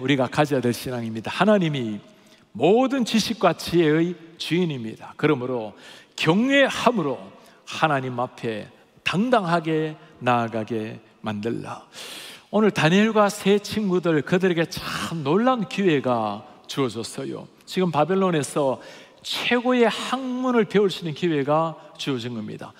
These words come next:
사 절에 어떻게 말씀을 하고 있습니까? "가장 뛰어난 사람들을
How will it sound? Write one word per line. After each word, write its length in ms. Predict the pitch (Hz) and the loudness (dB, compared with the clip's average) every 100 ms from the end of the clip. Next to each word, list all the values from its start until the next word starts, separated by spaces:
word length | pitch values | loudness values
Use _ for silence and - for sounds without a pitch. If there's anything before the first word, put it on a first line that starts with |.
| - - | -20 -14
사 240 | - 151 | -2 0
절에 240 | 151 147 | 2 2
어떻게 300 | 127 147 147 | 0 -2 -4
말씀을 340 | 120 123 - 120 | -2 -2 -4 -6
하고 180 | 127 117 | -6 -8
있습니까? 520 | - 117 113 - 107 - - - - | -8 -8 -8 -8 -10 -10 -20 -18 -2
"가장 280 | 160 175 180 | 2 2 2
뛰어난 320 | 208 175 160 | 2 4 2
사람들을 720 | - 165 143 139 131 120 | 0 0 0 0 0 0